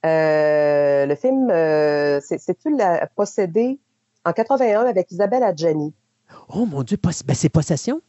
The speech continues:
Speaker 2: non ?
Speaker 1: Possession, voilà. Me
Speaker 2: Ouais.
Speaker 1: semble que c'est Possession.
Speaker 2: Ouais, je pense que c'est
Speaker 1: Mais
Speaker 2: Possession
Speaker 1: moi,
Speaker 2: que ça s'appelait.
Speaker 1: c'est, c'est un, c'est un très bon film. Moi, j'avais beaucoup aimé ce film-là.
Speaker 2: Ouais.
Speaker 1: Bon,
Speaker 2: Film.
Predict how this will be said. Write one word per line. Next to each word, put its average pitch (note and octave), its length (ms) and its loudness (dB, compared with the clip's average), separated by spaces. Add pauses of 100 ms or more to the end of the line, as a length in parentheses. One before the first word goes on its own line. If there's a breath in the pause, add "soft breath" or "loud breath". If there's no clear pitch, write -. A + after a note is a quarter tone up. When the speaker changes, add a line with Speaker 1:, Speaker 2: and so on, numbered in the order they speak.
(120)
Speaker 2:
non ? A#3+ 140 -4 (200)
Speaker 1:
Possession, F#3+ 520 2
voilà. E3+ 260 2
Me - 60 2
Speaker 2:
Ouais. G3 60 0
Speaker 1:
semble B3+ 100 0
que A3+ 60 -10
c'est - 120 -20
Possession. C4 460 -4
Speaker 2:
Ouais, G#3+ 120 -2
je - 100 -12
pense C4 120 -4
que - 60 -8
c'est - 120 -4
Speaker 1:
Mais F#3 80 2
Speaker 2:
Possession G3 220 0
Speaker 1:
moi, G3+ 80 -4
Speaker 2:
que - 60 -14
ça F3 60 -10
s'appelait. E3 320 -4
Speaker 1:
c'est, - 160 -14
c'est C4 60 0
un, D4 80 0 (180)
c'est - 200 -8
un F4+ 100 0
très B3+ 280 0
bon F3 220 2
film. D#3 420 -2 (800)
Moi, - 140 2
j'avais D#3 220 2
beaucoup D#3+ 320 0
aimé C#3 220 -2
ce - 100 -14
film-là. C3 280 -4
Speaker 2:
Ouais. C#3 60 -4 (880)
Speaker 1:
Bon, D3 140 2
Speaker 2:
Film. F#3+ 160 -4